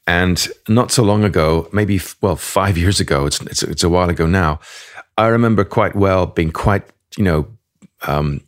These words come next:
enthusiastic about a particular certification. I'm not gonna name which one, um,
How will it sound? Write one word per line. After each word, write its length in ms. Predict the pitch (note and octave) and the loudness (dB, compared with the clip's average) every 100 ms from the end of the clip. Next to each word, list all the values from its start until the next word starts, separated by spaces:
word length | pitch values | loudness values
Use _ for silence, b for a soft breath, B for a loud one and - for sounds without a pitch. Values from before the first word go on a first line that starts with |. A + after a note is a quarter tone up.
| - | -8
enthusiastic 760 | - C3+ B2+ G#2 A2 A#2+ - F2 | -2 2 4 4 2 2 0 -2
about 300 | E2+ D#2+ - | 0 -2 -2
a 60 | |
particular 500 | - - G2+ - E2 | -6 -2 -2 0 0
certification. 680 | - E2 D2 - - D#2 D2+ | 0 -2 -2 -4 0 0 0
I'm 80 | D2+ | 0
not 100 | A2 | 0
gonna 160 | G#2 G2+ | 0 2
name 220 | F2+ D#2+ | 2 2
which 200 | D2+ - | 0 0
one, 360 | E2 G#2 C3 - | 2 2 0 -2
um, 420 | D#2 D#2 C#2+ D#2 | -2 0 -2 -4